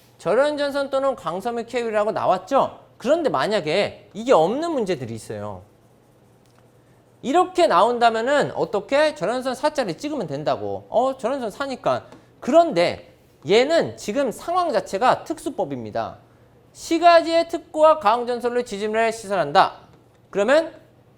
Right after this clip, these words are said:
이 어떠한 지지물에 뭐 전력선이 있고 추가로 이렇게 첨가통신선이 들어왔다는 건데 이놈이 뭐라고요? 특고압이야. 시가지로 들어왔대. 그러면 이거 못 달고 들어옵니다. 그래서 우리 공부하실 때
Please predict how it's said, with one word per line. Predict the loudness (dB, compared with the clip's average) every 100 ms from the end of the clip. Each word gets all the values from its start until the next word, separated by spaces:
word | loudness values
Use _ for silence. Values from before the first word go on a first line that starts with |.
| _ _ -8
이 | -2 0 0
어떠한 | 0 0 2 2 0
지지물에 | -6 -8 -4 2 4 2 -6 -20 _
뭐 | 2 4 4 0
전력선이 | -2 -2 -4 -4 -4 -4 -6
있고 | -2 2 4 4 0 -12
추가로 | _ -6 4 4 6 4 2 -2
이렇게 | -8 -8
첨가통신선이 | -8 -4 -4 -4 -8 -8
들어왔다는 | -8 -4 -4 -4 -10
건데 | -8 0 2 2 -2 -20 _
이놈이 | -6 -2 0 0 -2
뭐라고요? | 0 0 0 2 0 -2 -10 -8
특고압이야. | -8 -6 -2 -2 -2 -6 -6 -12 _
시가지로 | -6 -2 4 4 2 -8
들어왔대. | -4 -2 -2 -2 -6 -6 _ _
그러면 | 2 4 4
이거 | 2 -2
못 | -2 -2
달고 | -2 -2
들어옵니다. | -10 -12 -8 -8 -8 -12 _ _ _
그래서 | -2 0 -2
우리 | -2 0 -2 -4
공부하실 | -10 -2 0 0 -4 -2
때 | 0 0 -6